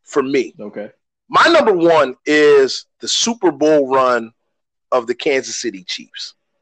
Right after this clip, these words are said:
Speaker 1: Now, I could go in, but I'm gonna, I'm just gonna break it down by each game.
Speaker 2: Right. Time out.
Speaker 1: Uh,
Speaker 2: Before you even get into that, it's like, damn.
Speaker 1: Go ahead.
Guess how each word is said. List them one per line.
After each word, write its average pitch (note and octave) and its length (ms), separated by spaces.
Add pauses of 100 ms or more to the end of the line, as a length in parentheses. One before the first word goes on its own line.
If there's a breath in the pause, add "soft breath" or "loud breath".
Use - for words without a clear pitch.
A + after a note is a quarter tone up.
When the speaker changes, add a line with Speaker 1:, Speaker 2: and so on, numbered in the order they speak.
(880)
Speaker 1:
Now, F3 360 (300 loud breath)
I - 140
could G#3+ 200
go F#3+ 240
in, D#3+ 460
but D#3+ 140
I'm F3 140
gonna, F3 180
I'm E3+ 160
just E3+ 180
gonna E3 200
break E3+ 360
it C#3 140
down C#3+ 480 (320)
by C3+ 240
each B2 280
game. - 240 (100)
Speaker 2:
Right. A2 240 (180)
Time A#3 160
out. - 0
Speaker 1:
Uh, D#3+ 500
Speaker 2:
Before B3+ 200
you A#3+ 200
even G#3+ 160
get F3+ 160
into C#3 160
that, B2+ 220 (260)
it's - 160
like, G#2 300
damn. F3 460 (320)
Speaker 1:
Go A#4+ 80
ahead. F3+ 220